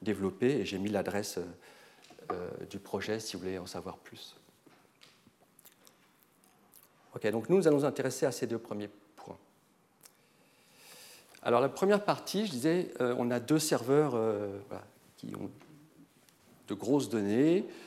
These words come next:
peut-être, euh, ils doivent synchroniser, euh, ces données ou, euh, euh, traiter une tâche qui nécessite des données qui ne sont pas au même endroit, donc à deux endroits, trois endroits, et cetera. Et là, on va s'intéresser donc à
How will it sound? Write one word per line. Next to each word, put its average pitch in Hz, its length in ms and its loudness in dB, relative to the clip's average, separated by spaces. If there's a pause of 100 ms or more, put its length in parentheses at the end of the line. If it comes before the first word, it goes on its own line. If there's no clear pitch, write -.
(180)
peut-être, - 340 -2
euh, 95 200 2
ils 92 40 -4
doivent 98 160 0
synchroniser, 107 880 -2
euh, 92 220 -2
ces 98 180 -6
données 98 540 0 (320)
ou, 143 360 4
euh, 101 360 6 (300)
euh, - 60 -10 (140)
traiter 139 420 4
une 120 300 4
tâche 165 420 0 (120)
qui - 100 -8
nécessite 113 640 -2
des 104 220 0
données 101 400 2
qui - 140 -14
ne 101 60 -8
sont 104 220 -4
pas 117 340 0
au 113 60 -4
même 107 200 -4
endroit, 98 300 -8 (120)
donc - 200 -16
à - 80 -8
deux 101 260 -4
endroits, 98 500 -4 (100)
trois 98 280 0
endroits, 95 460 -10
et - 60 -20
cetera. - 300 -20 (400)
Et 107 60 0
là, 160 120 4
on 196 40 2
va 156 100 2
s'intéresser 139 440 2
donc 151 300 0
à 143 180 2